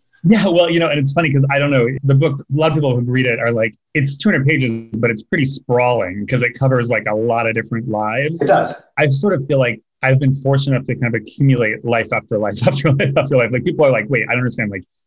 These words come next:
Speaker 1: you were an actor? Wait, I don't understand. Like, you were actually a political scientist? Like, I don't understand. You were this." And, and my team,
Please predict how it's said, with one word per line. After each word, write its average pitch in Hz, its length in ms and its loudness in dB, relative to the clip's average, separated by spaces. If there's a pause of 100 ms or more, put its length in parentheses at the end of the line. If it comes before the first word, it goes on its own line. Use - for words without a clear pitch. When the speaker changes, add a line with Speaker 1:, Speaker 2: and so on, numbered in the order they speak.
(140)
Speaker 1:
you 117 120 0
were 110 120 0
an 107 140 -6
actor? 139 260 -2
Wait, 107 200 0
I 117 60 -2
don't 117 240 -2
understand. 107 400 -4
Like, 92 160 -12
you 117 120 0
were 110 60 2
actually 107 220 -4
a - 20 -10
political 107 300 -2
scientist? 135 480 -2
Like, 131 120 -4
I 110 120 -2
don't 110 160 -6
understand. 107 320 -12
You 117 80 -6
were 110 120 -2
this." 107 180 -6
And, 127 200 -2
and 143 180 0 (340)
my 175 180 2 (140)
team, 160 280 2